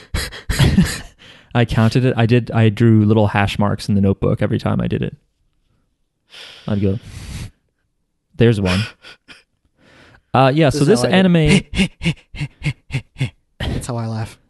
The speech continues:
Speaker 1: That's good. Yeah. Well, we'll get a clean take so we can sample that. Um,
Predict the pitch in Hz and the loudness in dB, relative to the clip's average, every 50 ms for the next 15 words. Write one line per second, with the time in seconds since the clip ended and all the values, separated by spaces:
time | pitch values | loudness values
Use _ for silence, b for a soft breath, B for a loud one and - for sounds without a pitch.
0 | _ - 107 - - - 98 95 92 92 - - - - - - - 220 - - | _ -4 -2 -2 -2 -2 -2 -2 -2 -2 -6 -8 -8 -10 -10 -10 -12 -16 -16 -16
1 | - - _ _ _ _ _ - 117 101 92 92 107 - - - 240 135 123 127 | -18 -20 _ _ _ _ _ -2 -2 0 0 0 -2 -4 -8 -8 -2 0 2 2
2 | 123 123 127 143 143 131 - - 127 113 107 101 - 95 98 101 - - 101 104 | 4 2 2 2 2 0 0 0 0 0 0 0 0 -2 -2 -2 -4 -6 -4 -4
3 | 95 95 - - 101 92 - 95 92 110 110 123 - - _ _ _ _ _ _ | -4 -4 -2 -2 -4 -2 -2 -4 -6 -4 -6 -8 -10 -12 _ _ _ _ _ _
4 | _ _ _ _ _ _ _ _ _ _ _ 117 117 120 117 117 117 117 117 117 | _ _ _ _ _ _ _ _ _ _ _ 0 2 2 4 4 4 4 4 4
5 | 117 113 120 - | 2 0 -2 -4